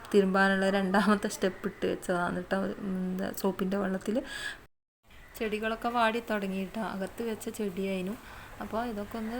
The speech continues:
ഏ, ഇതിൻ്റെ ലീഫൊക്കെ ഒന്ന്, ഏ, വെട്ടി മാറ്റട്ടെ. വേണ്ടാത്ത ഇതൊക്കെ ഉണ്ടാവില്ല.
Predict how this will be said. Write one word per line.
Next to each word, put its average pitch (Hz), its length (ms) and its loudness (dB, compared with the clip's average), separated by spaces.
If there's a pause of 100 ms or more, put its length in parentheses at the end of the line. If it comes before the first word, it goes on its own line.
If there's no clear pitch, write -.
ഏ, 220 100 -4 (160)
ഇതിൻ്റെ 202 380 -4
ലീഫൊക്കെ 208 480 -6
ഒന്ന്, 208 220 -6 (160)
ഏ, 214 100 -8 (360)
വെട്ടി 196 300 -6
മാറ്റട്ടെ. 190 540 -4 (260)
വേണ്ടാത്ത 202 540 -4
ഇതൊക്കെ 214 280 -8
ഉണ്ടാവില്ല. 185 400 -6